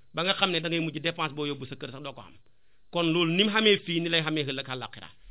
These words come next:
Mbaa nit ki liggéey ba tabax kër, fekk ameel na bor banque bi. Ñu xëy rek ñëw sisir ko,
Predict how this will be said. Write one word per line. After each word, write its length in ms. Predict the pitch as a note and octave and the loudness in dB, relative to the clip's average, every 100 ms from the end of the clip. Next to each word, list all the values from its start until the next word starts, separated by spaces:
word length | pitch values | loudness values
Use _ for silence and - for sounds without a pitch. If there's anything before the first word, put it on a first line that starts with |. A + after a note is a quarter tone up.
| - - | -20 -16
Mbaa 220 | C#3+ D#3+ F3 | 0 4 4
nit 180 | F3+ - | 2 -4
ki 240 | D#3+ G#2+ - - | -10 -10 -14 -8
liggéey 500 | D#3 C#3+ F3+ D3 - - | -6 2 4 2 -2 -10
ba 120 | - E3 | -6 -2
tabax 260 | F3+ E3 - | 0 -2 -2
kër, 200 | D#3+ A#2 - - | -4 -4 -8 -6
fekk 180 | E3 F#3 | -6 -4
ameel 260 | E3+ D#3 | -4 -2
na 80 | D#3 | -4
bor 180 | D#3 D3+ | -6 -6
banque 300 | D3 D3 C#3+ | -4 -4 -6
bi. 100 | B2+ A2 - - - - - - - | -12 -16 -20 -20 -20 -20 -20 -16 -6
Ñu 100 | D3 - | -4 2
xëy 180 | G#3+ | 4
rek 160 | G3 F3+ - - | 6 2 -4 -4
ñëw 340 | E3 F3 D3 - - | 0 2 0 -6 -14
sisir 280 | - G3+ G3 | -10 -4 -4
ko, 200 | - D#3 | -4 -8